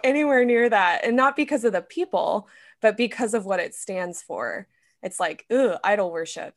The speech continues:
Ew, demons. I don't wanna go anywhere near there." Because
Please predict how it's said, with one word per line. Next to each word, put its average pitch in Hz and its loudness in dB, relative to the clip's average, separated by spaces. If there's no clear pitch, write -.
Ew, 233 2
demons. 185 -4
I 190 -2
don't 214 0
wanna 214 -2
go 180 -4
anywhere 170 -6
near 202 -4
there." 85 -8
Because 196 -2